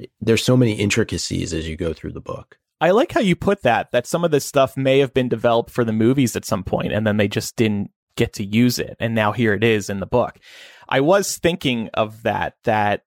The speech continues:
Speaker 2: um, there are some similarities here between the book and movie. Not exactly, but some of the stuff definitely does remind you of what you see in the movies.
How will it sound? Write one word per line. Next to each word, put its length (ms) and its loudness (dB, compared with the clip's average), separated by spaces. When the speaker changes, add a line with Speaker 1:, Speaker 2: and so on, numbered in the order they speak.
Speaker 2:
um, 520 -2
there 180 4
are 140 4
some 320 -2
similarities 720 0
here 180 -4
between 380 -6
the 60 -4
book 240 -4
and 140 -6
movie. 260 -4
Not 200 2
exactly, 640 -2
but 160 0
some 160 0
of 60 -2
the 80 2
stuff 260 0
definitely 360 0
does 340 2
remind 420 2
you 260 0
of 160 0
what 160 2
you 100 -4
see 220 -2
in 100 2
the 60 0
movies. 640 0